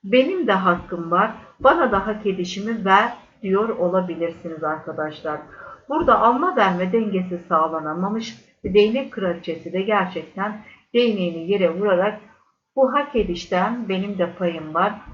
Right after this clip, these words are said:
bu gücü bana da vereceksin." diyor. "Bu gücü bana da vereceksin, benimle de paylaşacaksın."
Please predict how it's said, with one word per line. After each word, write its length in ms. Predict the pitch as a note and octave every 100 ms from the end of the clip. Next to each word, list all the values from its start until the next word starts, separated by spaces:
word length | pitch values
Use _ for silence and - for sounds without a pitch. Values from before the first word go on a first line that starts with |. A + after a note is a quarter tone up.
| -
bu 140 | A3+
gücü 280 | F#3 F3+ G3+
bana 260 | E3+ E3+ E3+
da 140 | D#3
vereceksin." 800 | D3+ C#3+ C#3 C#3 - - D3 C#3
diyor. 220 | C#3 B2+ - - _ _ _ _ _ _ _ _ _ _ _ _ _ _ _ A3+
"Bu 180 | C4
gücü 380 | G3+ F3+ A3 C4+ - -
bana 280 | G3 G3 F3+
da 120 | E3
vereceksin, 680 | D#3 D#3 D#3+ D#3 - A#3 G#3+
benimle 400 | A3 G#3 E3+ G3
de 120 | A3+
paylaşacaksın." 1080 | - F3 E3+ E3 E3 - D#3 - - G#3+